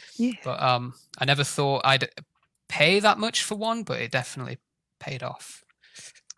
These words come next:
Speaker 1: Yeah, I remember when you still had that little bitty setup. So just
Speaker 2: Uh,
Speaker 1: like me, I've got this little closet behind me.
Speaker 2: Yep. Yeah,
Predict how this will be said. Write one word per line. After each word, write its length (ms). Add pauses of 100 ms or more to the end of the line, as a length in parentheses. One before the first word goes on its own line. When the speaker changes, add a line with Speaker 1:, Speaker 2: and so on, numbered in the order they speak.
(100)
Speaker 1:
Yeah, 200
I 60
remember 420
when 160
you 60
still 260
had 220
that 200
little 240
bitty 300
setup. 600 (640)
So 400 (100)
just 240
Speaker 2:
Uh, 40
Speaker 1:
like 160
me, 260
I've 160
got 220
this 220
little 200
closet 440
behind 320
me. 180 (600)
Speaker 2:
Yep. 200 (240)
Yeah, 220